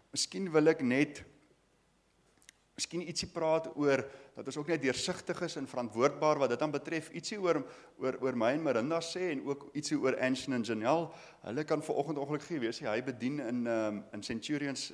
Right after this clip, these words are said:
Century City, amper sê ek Centurion City, maar in Century City by Daniel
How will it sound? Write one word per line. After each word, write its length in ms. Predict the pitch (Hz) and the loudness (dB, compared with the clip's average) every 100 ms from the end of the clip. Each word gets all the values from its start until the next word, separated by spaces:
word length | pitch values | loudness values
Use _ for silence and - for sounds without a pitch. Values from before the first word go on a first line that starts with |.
| - - | -12 -8
Century 400 | 139 139 135 120 | -8 -4 -4 -2
City, 380 | - 170 180 120 | -2 -4 -2 -2
amper 240 | 113 127 | -2 -6
sê 160 | 123 113 | -6 -6
ek 80 | |
Centurion 560 | - 101 - 143 147 139 | -8 -8 -8 -4 -4 -4
City, 320 | - 143 180 - - - - - _ 110 | -6 -6 -8 -10 -18 -20 -20 -20 _ 0
maar 160 | 113 | 0
in 60 | 113 | 2
Century 380 | 143 143 143 131 | -2 -2 -2 0
City 320 | - 156 170 | -2 -2 -2
by 140 | 113 104 | -2 0
Daniel 340 | 101 107 117 | 0 0 -4